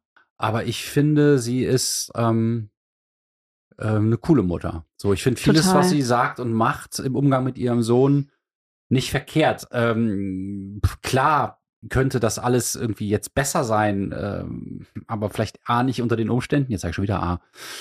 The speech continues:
Speaker 1: Und
Speaker 2: Mhm.
Speaker 1: B, ähm, ist sie wenigstens nicht so übergriffig, dass sie ihren Sohn so als, äh, Ersatzpartner sieht
Speaker 2: Mhm.
Speaker 1: und dann ihn dauernd wie auf Augenhöhe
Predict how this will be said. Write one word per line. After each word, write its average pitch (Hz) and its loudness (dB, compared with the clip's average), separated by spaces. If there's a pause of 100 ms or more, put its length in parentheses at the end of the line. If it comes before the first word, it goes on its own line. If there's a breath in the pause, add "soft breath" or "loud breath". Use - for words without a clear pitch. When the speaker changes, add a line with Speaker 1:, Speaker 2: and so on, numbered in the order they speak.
(200 loud breath)
Speaker 1:
Und 156 4
Speaker 2:
Mhm. 107 0
Speaker 1:
B, 160 6
ähm, 160 2
ist 139 2
sie 139 4
wenigstens 139 4
nicht 139 2
so 127 4
übergriffig, 127 2
dass 117 -2
sie 117 -2
ihren 117 4
Sohn 117 4
so 110 2
als, 107 -2
äh, - -6
Ersatzpartner 117 -2
sieht 277 6
Speaker 2:
Mhm. 320 2
Speaker 1:
und 117 2
dann 117 0
ihn 117 0
dauernd 117 2
wie 110 -2
auf 107 0
Augenhöhe 110 2